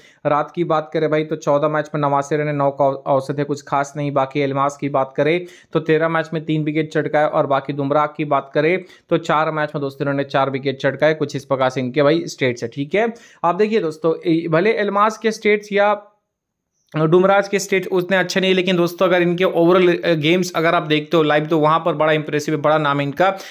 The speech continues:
तो उसके हिसाब से मैं इनको टीम में रखना होगा। बाकी ये दोस्तों अगर देखा जाए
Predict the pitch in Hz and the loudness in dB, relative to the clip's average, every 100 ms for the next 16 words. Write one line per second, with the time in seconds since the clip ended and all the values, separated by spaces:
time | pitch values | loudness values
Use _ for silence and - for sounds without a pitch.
0 | - 170 170 170 165 156 165 151 151 156 | -4 -4 0 0 0 0 0 -2 0 -2
1 | 147 151 151 151 143 160 151 151 156 143 | 0 0 2 2 2 2 2 2 2 2
2 | 139 147 147 147 143 151 143 135 135 147 | 0 0 0 0 -2 0 0 0 -2 -2
3 | 156 170 143 | 0 0 0